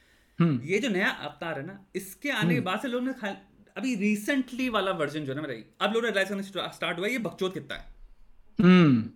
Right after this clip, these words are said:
Speaker 2: For a, for the longest time मेरी इमेज थी कि ये जो भी बोल
Speaker 1: गुस्से
Speaker 2: रहा है,
Speaker 1: वाला।
Speaker 2: ये हमेशा
Speaker 1: गुस्से
Speaker 2: सीरियस
Speaker 1: वाला।
Speaker 2: रहता है। यस।
Speaker 1: हाँ।
Speaker 2: And तो ये सीरियसली बोल रहा होगा। I think वो
Speaker 1: नहीं।
Speaker 2: जो भी था ना, उसने सोचा होगा, "ये श्वेताब
Speaker 1: <laughs>
Speaker 2: bro, you, you don't understand nuance bro।"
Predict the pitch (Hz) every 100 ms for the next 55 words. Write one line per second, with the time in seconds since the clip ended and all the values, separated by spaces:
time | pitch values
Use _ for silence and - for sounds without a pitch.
0 | _ _ _ _ _ - 190 233 202 -
1 | 214 226 190 196 240 247 185 196 196 175
2 | 214 165 170 190 - 170 196 196 208 226
3 | 196 190 156 156 202 156 139 - 165 135
4 | 110 - - 202 208 - 135 170 147 117
5 | 165 160 165 160 156 160 - _ 196 233
6 | 113 113 - _ _ _ _ - 208 220
7 | - 247 254 277 233 240 240 214 160 120
8 | 120 170 - - 294 143 180 202 214 175
9 | 208 247 202 180 202 240 214 208 220 180
10 | 214 175 175 139 139 143 139 156 185 165
11 | 185 208 175 165 165 190 147 147 170 180
12 | 175 135 135 143 143